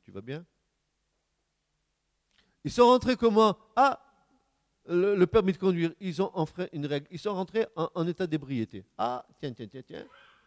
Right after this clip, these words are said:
Ils, ils sont rentrés, ils sont allés dans, dans, dans l'habitation de Dieu en état d'abri-, d'ébriété. Ils, ils ont, ils en avaient pris une petite cuite, voilà. Ils étaient allés faire la bringue, ils avaient pris une cuite,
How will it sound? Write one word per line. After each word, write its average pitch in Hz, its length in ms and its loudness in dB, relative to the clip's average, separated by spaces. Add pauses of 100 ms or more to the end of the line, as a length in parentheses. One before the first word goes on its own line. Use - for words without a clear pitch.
(140)
Ils, 190 240 -6
ils 214 120 -6
sont 247 200 4
rentrés, 233 440 2 (320)
ils 185 120 -4
sont 247 260 0
allés 247 360 2 (200)
dans, 185 260 2 (140)
dans, 165 320 0 (140)
dans 165 220 0
l'habitation 233 640 2
de 220 120 2
Dieu 226 340 2 (280)
en 170 120 4
état 196 240 4
d'abri-, 156 420 4
d'ébriété. 139 680 -2 (280)
Ils, 151 220 0
ils 135 160 -6
ont, - 120 -4
ils 135 200 -4
en - 20 -4
avaient 127 180 -4
pris 151 120 -10
une 139 60 -8
petite 139 320 -12
cuite, - 360 -16
voilà. 98 240 -18 (240)
Ils 107 80 -20
étaient 117 140 -8
allés 123 160 0
faire 117 160 -8
la 107 100 -4
bringue, 202 300 -4 (220)
ils 143 100 -8
avaient 165 80 0
pris - 160 -8
une 131 100 -6
cuite, 202 220 -16